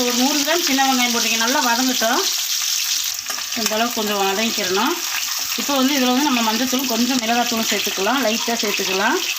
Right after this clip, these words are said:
கொஞ்சம் மஞ்சத்தூள், கொஞ்சமா மிளகாத்தூள்.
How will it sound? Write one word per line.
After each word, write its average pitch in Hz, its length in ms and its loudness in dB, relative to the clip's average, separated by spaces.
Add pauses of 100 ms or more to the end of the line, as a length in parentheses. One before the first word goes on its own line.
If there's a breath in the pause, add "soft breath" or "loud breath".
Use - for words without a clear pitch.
(1000)
கொஞ்சம் 220 280 -2
மஞ்சத்தூள், 208 440 -2 (2000)
கொஞ்சமா 233 440 2
மிளகாத்தூள். 202 500 0